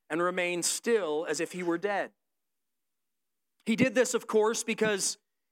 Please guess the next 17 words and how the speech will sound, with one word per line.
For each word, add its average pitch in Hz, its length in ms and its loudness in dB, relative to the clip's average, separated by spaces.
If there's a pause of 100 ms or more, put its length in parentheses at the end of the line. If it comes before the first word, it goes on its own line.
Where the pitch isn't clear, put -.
he 233 120 2
had 208 80 2
heard 254 420 2
that 208 100 0
a 185 60 -2
bear 226 400 2
will 208 240 -2
not 202 280 -2
touch 214 460 -2
a 170 80 2
dead 175 320 -2
body, 202 400 0 (1160)
which 240 180 0
must 262 240 0
have 208 140 0
been 196 180 -2
true, 262 460 0